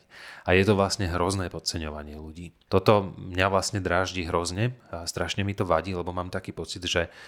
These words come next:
každé vyjadrenie pozicioningu, tak ako sme ho dostali v podstate vždy v zadaní od klientov, a je úplne jedno, či to boli mimovládne organizácie, alebo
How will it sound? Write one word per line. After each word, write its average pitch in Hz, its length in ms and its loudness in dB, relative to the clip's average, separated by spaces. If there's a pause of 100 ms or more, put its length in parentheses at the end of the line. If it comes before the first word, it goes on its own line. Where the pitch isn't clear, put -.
(200)
každé 117 400 4
vyjadrenie 87 640 -2
pozicioningu, 85 800 -2
tak 85 160 -2
ako 85 240 -2
sme 92 120 -2
ho 87 80 -4
dostali 85 520 2
v - 80 -14
podstate 95 480 -4
vždy 87 240 4 (240)
v - 40 -12
zadaní 85 440 0
od - 160 -12
klientov, 95 640 2 (320)
a - 80 -4
je 85 80 2
úplne 90 160 2
jedno, 95 320 2
či - 160 -6
to - 80 -6
boli 80 400 -6
mimovládne 85 720 -2
organizácie, 82 800 -6
alebo 80 640 -4